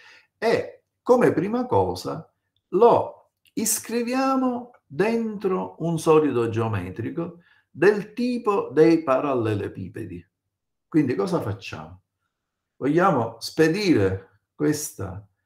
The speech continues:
eh, questo manichino in un'altra città. Il, il trasportatore ci dice: "Sì, però lo voglio trovare imballato." Quindi che cosa facciamo?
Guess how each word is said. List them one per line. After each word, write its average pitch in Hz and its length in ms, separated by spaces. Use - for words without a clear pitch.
eh, 98 180
questo 123 300
manichino 151 880
in 139 140
un'altra 110 400
città. - 680
Il, 139 140
il 135 880
trasportatore 139 800
ci - 120
dice: 123 200
"Sì, - 200
però 135 360
lo 139 120
voglio 117 220
trovare 110 360
imballato." 85 840
Quindi 113 300
che 107 120
cosa 104 260
facciamo? - 520